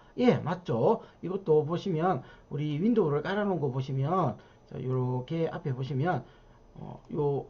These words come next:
앞에 이렇게 복구 파티션이 있고, 여기에 C 드라이브가 있는 게 있죠. 예, 요거 맞습니다. 어, 일례로,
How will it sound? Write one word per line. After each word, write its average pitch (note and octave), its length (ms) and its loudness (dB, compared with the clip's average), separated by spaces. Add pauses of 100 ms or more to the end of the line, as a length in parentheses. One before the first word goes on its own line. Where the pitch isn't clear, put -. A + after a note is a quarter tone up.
(140)
앞에 - 240 -4
이렇게 C3 260 -2
복구 F#3+ 260 -6
파티션이 D3 500 -4
있고, C#3+ 440 0
여기에 C3 400 -2 (160)
C G#3 240 -4
드라이브가 B2 640 -2 (400)
있는 D3 340 0
게 C3+ 300 0 (1040)
있죠. G3 560 0 (140)
예, C3 100 -2
요거 E3 400 -2
맞습니다. D3 640 -2 (240)
어, B2 160 -6 (280)
일례로, G#3 840 8